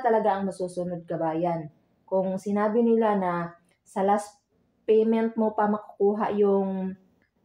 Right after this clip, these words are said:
pera mo, yung savings mo, sa last payment mo pa talaga siya makukuha. Kasi sila talaga yung mas nakakaalam, kabayan. Kasi tayo, naglo-loan lang tayo sa kanila, nangungutang lang tayo sa kanila.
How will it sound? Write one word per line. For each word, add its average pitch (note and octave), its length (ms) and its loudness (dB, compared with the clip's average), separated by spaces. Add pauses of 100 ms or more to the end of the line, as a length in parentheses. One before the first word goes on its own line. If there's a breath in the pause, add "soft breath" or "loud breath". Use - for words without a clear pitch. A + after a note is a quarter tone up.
(280)
pera G#3 400 2
mo, A3+ 240 2
yung G3+ 160 2
savings G3+ 640 -2
mo, G3 400 0 (260)
sa G#3 220 -2
last A3 240 -2
payment C4 400 0
mo A3+ 160 0
pa G#3+ 80 0
talaga G3 320 0
siya F#3+ 240 -4
makukuha. E3+ 720 -8 (640)
Kasi G#3 160 -2
sila G#3+ 320 2
talaga G#3+ 400 2
yung F#3+ 320 2
mas G#3+ 240 -4
nakakaalam, G3 640 -4
kabayan. E3+ 640 -2
Kasi F3 240 -14
tayo, F#3+ 320 0
naglo-loan F3+ 560 -6
lang F#3 160 -10
tayo F#3 160 -6
sa G#3+ 180 -10
kanila, G#3+ 220 -2
nangungutang E3+ 640 -6
lang F3 160 -12
tayo F3 160 -8
sa - 160 -16
kanila. G3 480 -2